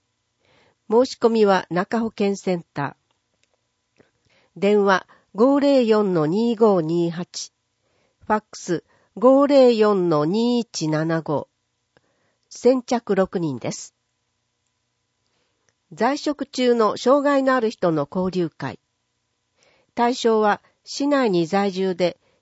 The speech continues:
一般就労中の障害者。日時は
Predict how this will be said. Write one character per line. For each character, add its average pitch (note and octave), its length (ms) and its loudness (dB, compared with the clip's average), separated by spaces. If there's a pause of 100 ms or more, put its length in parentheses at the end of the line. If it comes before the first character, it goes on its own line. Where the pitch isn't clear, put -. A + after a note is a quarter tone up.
(100)
一 G3 120 -8 (180)
般 C4+ 180 0
就 B3+ 320 -4
労 A#3 240 2
中 A3 300 -4
の G3+ 200 -2
障 G3 260 -2
害 E3+ 180 -4
者。 - 300 -14 (1040)
日 C4 260 -4
時 G#3+ 120 0
は F#3+ 200 0